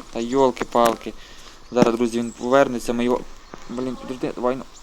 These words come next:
Давай, є, ма, нормальний. Ой-ой-ой, він до.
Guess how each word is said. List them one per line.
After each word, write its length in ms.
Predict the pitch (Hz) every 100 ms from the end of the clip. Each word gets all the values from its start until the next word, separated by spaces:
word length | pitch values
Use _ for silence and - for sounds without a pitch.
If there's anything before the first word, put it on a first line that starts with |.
| - - - - - - -
Давай, 280 | 147 123 120
є, 420 | 117 123 123 113
ма, 400 | 113 110 107 101
нормальний. 640 | 101 107 113 110 110 98 -
Ой-ой-ой, 460 | - 120 113 113 110
він 80 |
до. 180 | 113 120